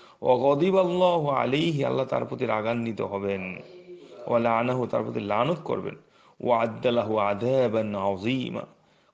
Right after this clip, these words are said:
মহা শাস্তি, কঠিন শাস্তি তার জন্য ব্যবস্থা করে রাখবেন। আল্লাহু আকবার। আল্লাহ, তুমি মাফ করে দাও আমাদের। তো এই যে দেখেন, একটা মুমিনের জীবন কত মূল্যবান।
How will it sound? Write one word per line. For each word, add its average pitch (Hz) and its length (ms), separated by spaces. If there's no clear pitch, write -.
মহা 123 680
শাস্তি, - 380
কঠিন 196 400
শাস্তি - 300
তার 117 180
জন্য 110 160
ব্যবস্থা 104 340
করে 117 160
রাখবেন। - 260
আল্লাহু 117 440
আকবার। 135 260
আল্লাহ, 110 200
তুমি 104 180
মাফ 104 180
করে 120 140
দাও 110 100
আমাদের। - 220
তো 95 60
এই 185 180
যে 156 120
দেখেন, 113 440
একটা 123 240
মুমিনের 127 460
জীবন 107 540
কত 170 220
মূল্যবান। 113 680